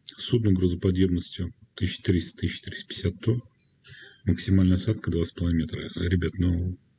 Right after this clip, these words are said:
это канал такой рыть, такие бабки бахивать, два с половиной метра усадка. И что ж там пройдёт-то? Максимальная ширина девять с половиной.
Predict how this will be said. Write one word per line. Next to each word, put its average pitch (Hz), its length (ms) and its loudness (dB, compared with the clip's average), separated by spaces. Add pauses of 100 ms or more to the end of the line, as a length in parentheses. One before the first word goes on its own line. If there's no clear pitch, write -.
(280)
это 90 560 0 (300)
канал 107 300 4
такой 98 280 0
рыть, 139 220 2
такие 87 280 -2
бабки - 280 -2
бахивать, 90 460 0 (580)
два 85 120 2
с 87 80 0
половиной 92 300 4
метра 92 160 -2
усадка. 90 520 -2 (1160)
И 90 240 2
что - 220 0
ж - 60 2
там 95 140 2
пройдёт-то? 104 460 2
Максимальная 104 480 4
ширина 113 340 2
девять 104 200 2
с - 80 -6
половиной. 95 500 4